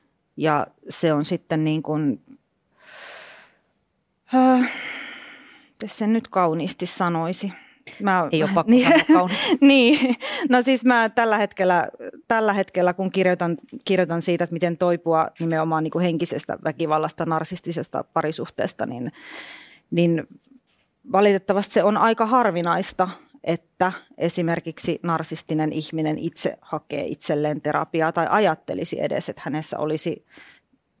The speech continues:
Speaker 1: tai että hän tarvitsisi jonkinlaista apua piirteisiinsä. Mutta kyllähän siis paljon tehdään väkivaltatyötä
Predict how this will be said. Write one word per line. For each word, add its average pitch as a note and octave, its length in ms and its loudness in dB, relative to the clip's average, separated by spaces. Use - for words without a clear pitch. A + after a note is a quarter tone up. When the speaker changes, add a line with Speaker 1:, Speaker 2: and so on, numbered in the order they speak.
Speaker 1:
tai F3 120 2
että E3 100 -8
hän G3 120 -2
tarvitsisi E3+ 540 -2
jonkinlaista D#3 640 -4
apua - 360 -6
piirteisiinsä. D#3+ 840 -4
Mutta F3 600 0
kyllähän G3+ 460 2
siis G#3 180 0
paljon G#3 340 2
tehdään F#3+ 320 2
väkivaltatyötä D#3+ 840 -2